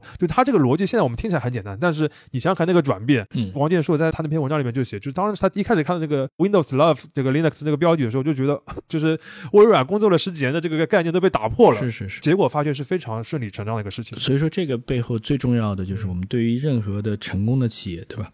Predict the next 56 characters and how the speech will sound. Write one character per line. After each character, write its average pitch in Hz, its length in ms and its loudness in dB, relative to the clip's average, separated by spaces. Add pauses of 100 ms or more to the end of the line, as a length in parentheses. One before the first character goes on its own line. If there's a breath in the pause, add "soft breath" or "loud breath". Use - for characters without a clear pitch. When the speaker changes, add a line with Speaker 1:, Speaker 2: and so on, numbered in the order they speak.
Speaker 1:
嗯。 120 100 -10 (100)
Speaker 2:
他 - 120 -2
要， 135 180 -2
你 117 160 -2
要， 107 180 -4 (120)
你 110 80 -4
要 101 120 -2
思 160 220 -4
考 131 180 -2
的 98 140 -8
是 113 140 -6
两 98 180 -4
件 101 160 -4
事 - 160 -10
情， 95 160 -8
一 107 100 -6
个 123 140 -4
是 107 300 -6
我 127 120 0
怎 117 140 -2
么 95 160 -6 (140)
持 - 160 0
续 127 120 -4
获 123 140 -2
得 98 80 -10
成 98 160 -12
功， - 160 -10
Speaker 1:
嗯。 120 220 -6
Speaker 2:
对 107 100 -2
吧？ 104 60 -6 (120)
就 113 120 -8
说 120 160 -4
你 107 240 -4
成 113 180 -2
功 151 160 0
的， 143 140 -2
千 190 240 -4
万 160 100 -2
不 127 80 -2
要 123 140 -2
把 101 160 -6
成 107 220 -6
功 127 120 -2
的 127 80 0
经 120 200 -2
验 113 180 0
变 107 240 -4
成 104 380 -4
未 143 160 0
来 98 160 -4
成 95 160 -8
功 101 160 -4
的 98 100 -6
诅 120 160 -8
咒。 107 140 -8
Speaker 1:
嗯。 90 100 -16